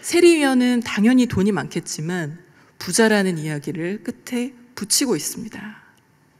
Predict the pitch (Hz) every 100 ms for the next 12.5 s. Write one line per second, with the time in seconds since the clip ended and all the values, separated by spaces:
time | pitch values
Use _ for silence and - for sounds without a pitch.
0 | _ _ _ - - _ - 214 - 214
1 | 185 269 254 233 220 208 185 151 - -
2 | 175 165 147 - - - 180 180 175 160
3 | 165 185 202 190 220 156 - - _ _
4 | _ _ - 156 151 147 _ - 185 233
5 | 220 196 - - - - 262 269 254 226
6 | 208 208 175 143 - - 180 - 190 175
7 | 160 156 143 - - - 190 233 196 151
8 | 143 165 - 180 190 220 196 185 180 269
9 | 277 262 226 151 165 165 160 156 208 208
10 | 190 220 _ _ _ _ _ _ - 208
11 | - 233 226 247 240 214 196 - 190 190
12 | 180 160 151 156 143